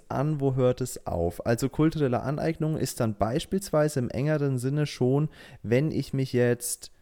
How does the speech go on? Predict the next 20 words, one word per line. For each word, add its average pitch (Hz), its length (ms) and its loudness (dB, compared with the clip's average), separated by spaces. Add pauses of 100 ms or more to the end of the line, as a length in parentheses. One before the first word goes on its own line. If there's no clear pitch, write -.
(840)
mit 107 300 -4
Dreadlocks 110 640 4
schmücke, 110 600 -4
wenn 117 260 -2
ich 123 200 -4
mir 117 100 0
jetzt 110 500 -2
irgendwelche 101 840 0
Maori-Tattoos 107 1040 0
steche, 107 400 0
die 104 120 -4
klassischen 104 800 -2 (100)
chinesischen 101 580 0
Schriftzeichen 110 640 0
steche, 107 420 -2 (380)
wenn 117 100 0
ich 120 100 0
das 127 140 -2
jetzt - 300 -2
mache 127 520 0